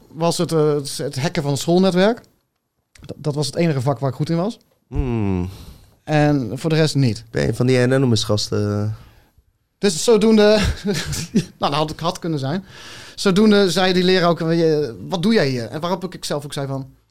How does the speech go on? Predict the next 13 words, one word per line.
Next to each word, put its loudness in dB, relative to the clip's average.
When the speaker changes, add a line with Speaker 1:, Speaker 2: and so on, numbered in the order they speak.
Speaker 1:
"Ja, -18
dat -16
weet -6
ik -4
ook 4
niet. 2
Ik, -2
ik -4
moet, 4
eh, -12
ik, -6
ik -6
moet 0